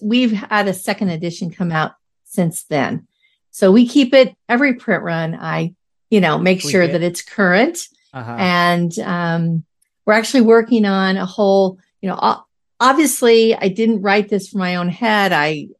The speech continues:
Speaker 1: I wrote it from
Speaker 2: No.
Speaker 1: science
Speaker 2: That's
Speaker 1: and
Speaker 2: awesome.
Speaker 1: studies and all that. And we're going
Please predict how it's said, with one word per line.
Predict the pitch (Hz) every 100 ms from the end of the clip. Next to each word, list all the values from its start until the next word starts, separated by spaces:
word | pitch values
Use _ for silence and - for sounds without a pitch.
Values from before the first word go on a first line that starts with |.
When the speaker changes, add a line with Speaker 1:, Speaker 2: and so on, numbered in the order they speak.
| _
Speaker 1:
I | 165
wrote | 170 190
it | 196
from | 196 -
Speaker 2:
No. | 131
Speaker 1:
science | 220 196 170 190 240 - - _ _ 127
Speaker 2:
That's | 123 135
Speaker 1:
and | 196 180 170
Speaker 2:
awesome. | 120
Speaker 1:
studies | - 208 185 175 190 214
and | 180 170 165
all | 175
that. | 175 180 165 - _ _ _
And | 196
we're | 202 233
going | 240 240